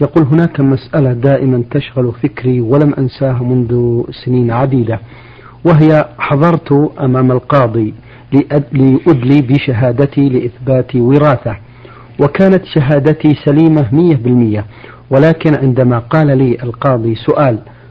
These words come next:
فلان صاحب القضية قريب لك؟' قلت بالنص: 'لا، جاري، أي جار لي، والحق أنه جار لي، ولكنه في نفس الوقت أب لزوجتي.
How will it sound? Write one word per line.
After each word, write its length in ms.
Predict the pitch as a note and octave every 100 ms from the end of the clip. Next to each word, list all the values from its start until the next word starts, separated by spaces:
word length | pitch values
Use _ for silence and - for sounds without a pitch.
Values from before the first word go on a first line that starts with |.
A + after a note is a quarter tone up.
| - - -
فلان 480 | C#3+ C#3+ D3+ D3 D3 - -
صاحب 400 | D3 C3 C#3+ B2+
القضية 520 | C3+ - B2+ C3 B2 A2+
قريب 440 | - B2+ C#3 C3+
لك؟' 400 | B2+ C3+ C3+ - - - - -
قلت 280 | C3 A#2 B2+
بالنص: 680 | A2+ A#2+ C#3 D3 - - -
'لا، 500 | C#3 C3 D3+ C3 - - - - -
جاري، 560 | C3 C3+ C#3+ A2+ G#2 - - - - - D#3
أي 180 | C#3
جار 340 | A2+ C#3+ B2+ A2+
لي، 260 | B2 A2 G#2+ - - - - -
والحق 500 | C#3+ - F3+ - E3+
أنه 480 | D#3 D3 C#3 C#3 A2
جار 360 | D3+ D3 C#3
لي، 220 | C3 A2 - -
ولكنه 600 | C3 B2 - D3 C3+ B2+
في 160 | -
نفس 280 | A#2 A2+ -
الوقت 340 | A#2+ C#3 - - - D3+
أب 160 | B2+ - -
لزوجتي. 720 | C#3+ C3 B2 A2+ B2 A#2 G2